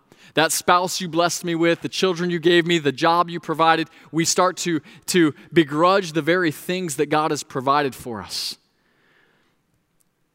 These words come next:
But the people at least learned this. Even though they were grumbling, even though they were complaining, at least they learned this,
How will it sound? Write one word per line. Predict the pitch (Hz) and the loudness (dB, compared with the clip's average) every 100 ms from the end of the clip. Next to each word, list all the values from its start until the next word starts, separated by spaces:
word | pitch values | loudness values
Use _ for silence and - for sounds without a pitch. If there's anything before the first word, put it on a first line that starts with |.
| _ _ - | _ _ -4
But | 123 | -4
the | 120 | -2
people | 185 175 139 | -2 0 0
at | 131 | 2
least | 151 175 - | 0 0 -4
learned | 147 143 123 | -6 -4 -4
this. | 107 - - | -6 -6 -2
Even | 147 190 | 0 2
though | 208 | 4
they | 202 | 4
were | 214 | 2
grumbling, | 180 196 190 185 156 | 2 0 2 0 2
even | 175 190 | 0 2
though | |
they | 190 202 | 2 0
were | 185 | -2
complaining, | 170 165 139 | -4 -2 0
at | 151 | 2
least | 170 202 - | 2 0 -2
they | 185 | 0
learned | 175 175 135 | 0 -2 0
this, | 113 107 - | 0 -2 -8